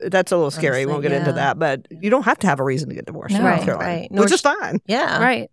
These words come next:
Speaker 1: Yeah.
Speaker 3: You shouldn't need one.
Speaker 2: Not slavery, you know?
Speaker 3: Yeah.
Speaker 1: <laughs> Right, not indentured servitude. We're
Speaker 2: <laughs>
Speaker 1: okay. So what about if it's, there's a, like, a domestic violence situation? What would you, what's your advice?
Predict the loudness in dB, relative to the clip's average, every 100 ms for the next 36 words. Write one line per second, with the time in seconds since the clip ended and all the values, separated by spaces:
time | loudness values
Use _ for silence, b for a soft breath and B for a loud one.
0 | -6 -4 -4 -6 _ _ -10 -4 -2 0
1 | 0 0 -4 -4 -4 -4 0 -2 -2 -2
2 | -2 -2 -2 -4 -4 _ -16 -10 -8 -6
3 | -2 2 4 2 0 2 2 4 4 4
4 | 2 2 -2 -2 0 0 2 0 0 0
5 | -2 -2 -4 -4 -8 -8 _ _ 2 4
6 | 6 6 4 2 0 2 4 4 2 0
7 | 0 -2 -2 0 2 2 0 0 0 0
8 | -2 -4 -4 -2 -4 -4 -4 -4 -4 -4
9 | -6 -6 _ -2 2 2 2 -2 -4